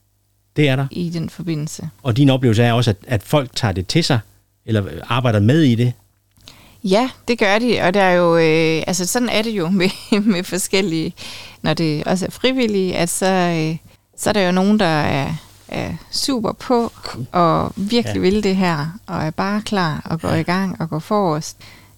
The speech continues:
Speaker 2: øhm, og er tovholder. Så kan det være, det er en periode, og så kan det være, det ligesom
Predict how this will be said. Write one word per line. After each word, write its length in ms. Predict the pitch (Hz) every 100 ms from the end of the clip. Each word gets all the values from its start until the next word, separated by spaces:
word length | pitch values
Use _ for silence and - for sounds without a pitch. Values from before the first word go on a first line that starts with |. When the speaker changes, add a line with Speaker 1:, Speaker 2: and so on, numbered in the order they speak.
| -
Speaker 2:
øhm, 460 | 165 156 156 151 156 160
og 80 | 175
er 40 |
tovholder. 640 | 160 - 185 180 170 165 156 - - _ -
Så 100 | 233
kan 20 |
det 100 | 214
være, 140 | 214
det 60 | 214
er 40 | 202
en 60 |
periode, 580 | 202 185 175 185 240 240 - -
og 80 |
så 120 | 208 214
kan 100 | 196
det 80 |
være, 120 | 185 180
det 140 | 190
ligesom 320 | 190 - 180